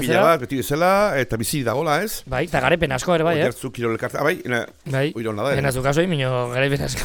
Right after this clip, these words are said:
Speaker 1: <laughs> Irakurri ni, galatian, eh? <laughs> Jo, bueno, es que, ai, ya zorra, bla, bla, bla.
Speaker 2: Bai, bai,
Speaker 1: Baina,
Speaker 2: bai.
Speaker 1: bueno, aurka-, aztertuko dugu pixkat, eh?
Speaker 2: Mhm.
Speaker 1: Bueno, hasiko gea,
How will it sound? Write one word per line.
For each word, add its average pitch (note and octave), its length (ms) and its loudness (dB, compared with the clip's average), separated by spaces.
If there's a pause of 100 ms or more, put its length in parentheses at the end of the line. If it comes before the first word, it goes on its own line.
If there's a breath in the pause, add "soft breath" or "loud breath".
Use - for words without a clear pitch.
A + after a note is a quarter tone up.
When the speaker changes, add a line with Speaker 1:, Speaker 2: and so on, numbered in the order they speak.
(200)
Speaker 1:
<laughs> - 180 -2
Irakurri A#2 480 0
ni, - 220 -2
galatian, G2 440 0
eh? C3+ 260 0
<laughs> A#2 40 -4
Jo, B2 120 2
bueno, C3+ 160 4
es - 80 4
que, A#2 100 -2
ai, C#3 120 2
ya C#3 120 2
zorra, C3+ 260 2
bla, C3 140 4
bla, B2 220 2
bla. D3 120 4
Speaker 2:
Bai, D#3 60 4
bai, C3 140 0
Speaker 1:
Baina, B2 180 -2
Speaker 2:
bai. B2+ 80 4
Speaker 1:
bueno, C3 160 8
aurka-, G#2 180 -2
aztertuko A#2+ 300 -4
dugu A2 120 -6
pixkat, A2+ 200 -4
eh? C3 240 0 (120)
Speaker 2:
Mhm. D#3+ 260 -2 (400 loud breath)
Speaker 1:
Bueno, E3+ 200 6
hasiko D3+ 300 2
gea, C3 600 8